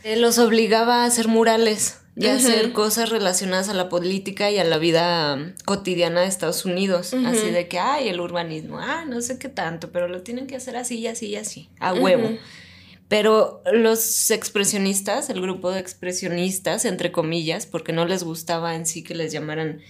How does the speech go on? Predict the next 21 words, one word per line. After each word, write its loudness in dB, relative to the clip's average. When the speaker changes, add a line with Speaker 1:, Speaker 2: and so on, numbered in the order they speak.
Speaker 1:
eh, -8
de 0
alguna 2
manera. -2
Speaker 2:
Sí. 0
Speaker 1:
Eh, 0
decidieron -2
así -4
como -4
que, -2
eh, -6
no, 0
no, -4
no -2
nos -2
gusta 0
esto. -4
Speaker 2:
Ajá. 4
Speaker 1:
Era -18
su -10
madre. 2